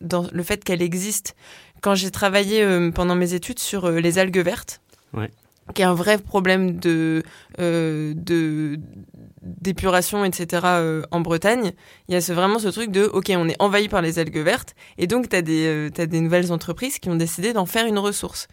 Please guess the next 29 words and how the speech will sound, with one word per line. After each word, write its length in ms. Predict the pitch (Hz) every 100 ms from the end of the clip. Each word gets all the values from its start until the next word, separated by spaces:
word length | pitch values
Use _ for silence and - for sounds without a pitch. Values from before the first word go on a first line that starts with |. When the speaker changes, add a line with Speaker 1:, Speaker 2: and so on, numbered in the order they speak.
| _ _ _
Speaker 1:
qui 80 | -
ont 20 |
décidé 280 | 170 175 220
d'en 100 | 208
faire 160 | 208
des 80 | 185
produits. 440 | 175 - 185 175 170 _ _ _ - -
Mais 80 | 190
du 100 | 185
coup, 100 | 294
se 100 | 269
pose 200 | - 202
la 120 | 180
question 380 | 175 175 - 285
de, 180 | 226 180
est-ce 180 | 190 196
qu'on 140 | 214
essaye 460 | 214 208 220 196 180 - _ _ - _ _
de 80 | 196
faire 160 | 190 190
en 80 | 170
sorte 260 | 220 -
que 240 | - 180 -
ces 220 | - 190
algues 200 | 185 175
vertes 200 | 190 190
n'existent 520 | 185 175 170 175 - 175
plus, 220 | 220 381 - _ _ _ _ _ _ _ _ _ _ -
ou 200 | 233